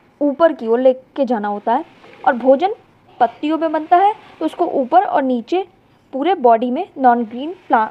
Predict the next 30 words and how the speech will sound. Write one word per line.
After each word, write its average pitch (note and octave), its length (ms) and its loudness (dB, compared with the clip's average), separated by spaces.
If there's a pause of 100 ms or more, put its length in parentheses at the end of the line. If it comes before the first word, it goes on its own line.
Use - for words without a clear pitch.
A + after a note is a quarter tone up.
(140)
parts B3+ 300 2
में F4+ 80 -4
लेके B3+ 200 2
जाना G#3 200 -6
होता G#3 180 -16
है। - 60 -18 (540)
तो E4 80 -2
जल D4 220 2
तथा E4+ 220 2
खनिज D4 380 -4 (1120)
को D#4+ 80 2
ले D4 220 6
जाने A#3+ 300 4
के C#4+ 100 -4
लिए A#3 360 -4 (360)
हमने - 600 -6
पढ़ा A#3+ 340 0
है A#3+ 80 6
पहले A3 260 0
ही A#3 80 0
ninth G#3+ 300 -4
में, D#4+ 180 -6 (600)
जाइलम A#3 540 2 (1040)
उत्तक F4 320 0
बनाया A3 380 2
गया F#3 180 -8
है। G#3+ 160 -18 (580)
अब B3+ 140 2 (520)
ये C4+ 300 -2
भी E4 320 0